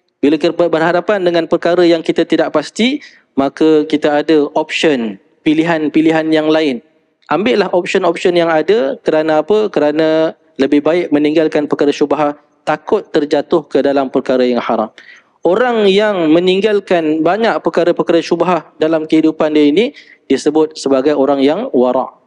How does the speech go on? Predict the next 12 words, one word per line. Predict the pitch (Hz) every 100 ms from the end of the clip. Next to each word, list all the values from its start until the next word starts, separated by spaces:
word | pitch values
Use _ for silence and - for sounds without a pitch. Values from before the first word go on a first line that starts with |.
| -
Ha, | 117 113
jadi | 135 170 190 - - -
meninggalkan | 135 147 156 180 170 156 160 139
perkara | - 143 143 143
syubhah | - 151 147 156 - _ _ _
ini | 135 139 156
adalah | 160 135 135 180 - -
sifat | - - 151 - 175 -
wara'. | 160 175 170 - - _ _ _ _
Dan | 147 151
inilah | 165 202 185
sifat | 151 170 170 202 190